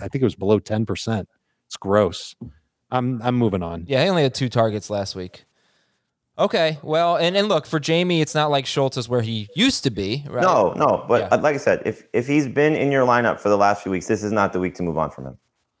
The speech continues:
Speaker 2: Okay. Uh, Mahomes is top three. He's one for Jamie, two for Dave, three for Heath. He's ahead of Dak, who's top five. Uh, I guess the only question here, if Clyde Edwards-Helaire plays, would you start him?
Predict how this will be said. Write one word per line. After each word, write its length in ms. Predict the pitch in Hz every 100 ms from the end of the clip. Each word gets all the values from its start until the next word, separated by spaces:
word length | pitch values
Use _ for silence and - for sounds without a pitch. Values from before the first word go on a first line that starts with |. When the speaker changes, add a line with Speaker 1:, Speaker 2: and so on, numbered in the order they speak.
| _ _ _ -
Speaker 2:
Okay. 240 | 113 95 92 _ _ _ _
Uh, 180 | 123 127
Mahomes 440 | 127 143 160 156
is 100 | 143
top 260 | - 147 139
three. 460 | - 135 139 135 131
He's 440 | 127 120 107 87
one 280 | 123 143 151
for 100 | 139
Jamie, 320 | 120 131 127
two 160 | 143 143
for 140 | 135
Dave, 300 | 120 117 113
three 180 | - 143
for 140 | 123
Heath. 240 | 113 117 113
He's 160 | 107
ahead 180 | 110 131
of 160 | 117 101
Dak, 340 | 113 113 107
who's 140 | 110
top 240 | - 101 98
five. 520 | 135 127 123 120 - - _ _ _ -
Uh, 260 | 113 110 - -
I 160 | 104 123
guess 460 | 123 131 - - _ _ _ _ _ _ _ _ -
the 80 |
only 160 | 139 160
question 360 | - 160 156 147
here, 120 | 143
if 240 | 160 170 -
Clyde 280 | 165 156
Edwards-Helaire 580 | 156 151 131 143 143 120
plays, 760 | - 127 175 113 90 - - -
would 160 | 120 113
you 100 | 113
start 320 | - 98 143
him? 180 | 190